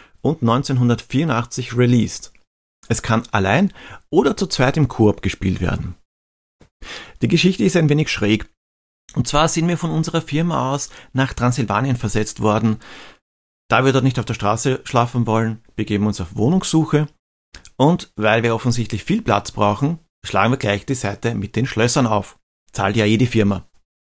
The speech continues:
Und wem ist das nicht schon mal passiert? Wir wollen unsere Wunschimmobilie besichtigen, vereinbaren einen Termin und schwupps, sind wir drin eingesperrt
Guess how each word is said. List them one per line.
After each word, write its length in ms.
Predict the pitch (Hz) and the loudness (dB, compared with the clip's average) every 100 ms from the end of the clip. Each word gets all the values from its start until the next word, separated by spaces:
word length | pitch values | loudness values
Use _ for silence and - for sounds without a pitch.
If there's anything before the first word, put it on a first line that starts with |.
| _ - | _ 2
Und 360 | 170 185 - - | 2 2 -6 -2
wem 160 | 113 | 4
ist 160 | 117 107 | 4 4
das 80 | 107 | 0
nicht 160 | 131 | -2
schon 100 | - | 0
mal 120 | 139 135 | -4 -2
passiert? 560 | 135 - 120 120 - _ _ | -4 -2 -2 -4 -10 _ _
Wir 140 | 107 | -2
wollen 140 | 101 104 | 0 -2
unsere 260 | 90 95 | -2 -2
Wunschimmobilie 580 | 107 151 143 135 131 131 | 0 0 0 -2 0 -2
besichtigen, 720 | 127 120 127 120 117 113 113 - - | -2 -4 -4 -2 -2 -2 -4 -8 -8
vereinbaren 440 | 92 95 101 101 | -6 -4 -4 -4
einen 180 | 101 98 | -4 -4
Termin 460 | 98 123 156 143 - _ _ _ | 0 4 4 0 -6 _ _ _
und 160 | 107 | -2
schwupps, 460 | - 147 160 - - - _ _ _ | 2 2 2 -8 -12 -20 _ _ _
sind 220 | - 175 202 | -2 2 4
wir 80 | |
drin 200 | - 120 | 2 0
eingesperrt 640 | 107 135 165 - 123 123 | 0 0 -2 0 0 0